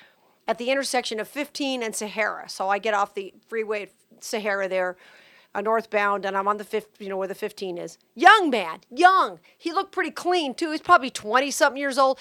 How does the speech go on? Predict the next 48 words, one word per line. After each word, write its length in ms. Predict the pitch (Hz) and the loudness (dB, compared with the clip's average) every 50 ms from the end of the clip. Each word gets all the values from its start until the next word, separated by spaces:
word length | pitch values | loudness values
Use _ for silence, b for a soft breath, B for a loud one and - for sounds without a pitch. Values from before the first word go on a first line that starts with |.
| B B | B B
standing 520 | B - - - 339 330 339 311 330 294 277 | B -10 -2 4 4 4 4 4 0 0 0
there 240 | 269 269 262 254 B B B B | 2 2 2 0 B B B B
with 160 | 247 254 254 | 0 0 2
a, 220 | - 214 196 190 196 | 2 0 0 0 -2
whatever, 420 | 220 220 240 254 240 226 208 190 180 | -2 2 4 4 6 4 4 2 0
"Will 280 | 175 208 262 269 269 | 2 6 6 6 6
work 260 | 247 262 269 262 240 | 6 4 4 4 4
for 140 | - - 220 | -2 -10 -10
food" 320 | - - 254 262 254 226 - | -8 -4 -4 -4 -4 -2 -2
sign 500 | - - 240 233 233 226 233 233 220 214 | 2 2 4 4 4 2 2 2 2 2
or 220 | 196 185 175 170 B B B B | 2 2 0 -2 B B B B
"need 240 | 202 240 269 277 220 | -2 0 0 0 0
money" 460 | 233 233 240 247 240 240 233 240 233 | 0 2 2 2 4 2 2 2 2
or 80 | 220 214 | 2 2
whatever. 380 | 202 226 220 233 233 220 240 | 2 2 4 4 4 4 4
And 100 | - 277 | 4 4
I'm 100 | 285 311 | 4 4
thinking, 320 | 294 - 349 294 - 294 262 B B B B | 2 0 -2 -2 -2 -8 -8 B B B B
there's 340 | - 381 453 508 466 - 359 - | 0 2 2 2 0 -2 -2 -2
a 140 | 294 285 | -4 -4
Chick-fil-A 960 | 214 - - 359 370 359 - - - 254 233 233 247 233 214 190 170 170 170 B B B B B | -2 -2 0 0 0 -2 -2 -8 -6 -4 0 2 4 4 4 2 0 -6 -10 B B B B B
about 320 | - 240 240 254 247 226 | 2 6 8 8 6 6
three 280 | - - 277 349 370 359 | 2 -2 2 2 2 2
hundred 260 | 339 349 294 320 247 | 2 -2 -4 -4 -2
yards 320 | 226 262 262 262 262 254 - | 4 4 6 6 4 2 0
from 220 | - 254 233 220 | -4 -4 -2 -2
you, 100 | 214 202 | -2 -2
my 180 | 196 190 190 185 | 0 0 -2 -2
friend, 440 | - - 214 214 208 196 190 190 - B B B B | -2 0 2 2 2 2 -2 -6 -12 B B B B
who 120 | 269 294 | 0 4
I 160 | 247 240 247 | 6 6 6
guarantee 560 | 247 202 277 294 320 330 320 - - - 320 294 | 4 2 2 2 2 2 0 -2 0 -2 -2 -2
would 220 | 214 247 220 185 | -2 -6 -6 -6
give 180 | - 277 302 254 | -4 -4 -2 -2
you 180 | 277 294 254 | -2 -4 -4
a 60 | 262 | -4
job 460 | 202 170 165 254 262 247 220 190 185 208 | -6 0 6 8 8 8 8 6 4 2
if 120 | 208 - | -2 -4
you'd 140 | 233 208 185 - | -6 -10 -2 2
actually 300 | 226 247 - - - 240 | 2 2 2 0 -8 -6
go 220 | 196 175 247 247 | -2 4 4 6
over 140 | 269 254 226 | 6 4 2
there 160 | - 240 233 | 2 2 2
and 80 | 220 208 | 0 0
try 160 | - - 220 | 2 2 4
to 80 | 214 202 | 4 2
get 240 | 185 170 254 - - | 2 0 0 0 0
one. 240 | 202 190 175 170 | -4 -8 -8 -8